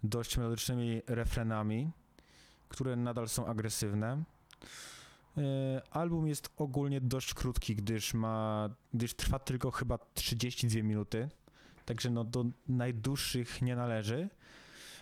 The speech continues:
ale uważam, że jeśli ktoś chce sobie posłuchać po prostu czegoś, co jest ciężkie, energiczne, agresywne, to naprawdę,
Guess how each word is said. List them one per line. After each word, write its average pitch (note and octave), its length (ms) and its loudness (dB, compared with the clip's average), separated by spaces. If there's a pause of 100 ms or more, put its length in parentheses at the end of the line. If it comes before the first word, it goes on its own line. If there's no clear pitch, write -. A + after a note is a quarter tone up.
ale C3 480 0
uważam, B2 500 0
że A2+ 180 0
jeśli A2+ 240 -2
ktoś B2+ 240 -2
chce - 160 -2
sobie C3 180 -2
posłuchać B2 260 -2
po - 40 2
prostu C3 220 0
czegoś, C3 320 -2
co - 160 0
jest A#2+ 240 -2
ciężkie, B2 760 0 (680)
energiczne, A#2 720 0
agresywne, A2 800 0
to G#2+ 160 -2
naprawdę, G2+ 840 0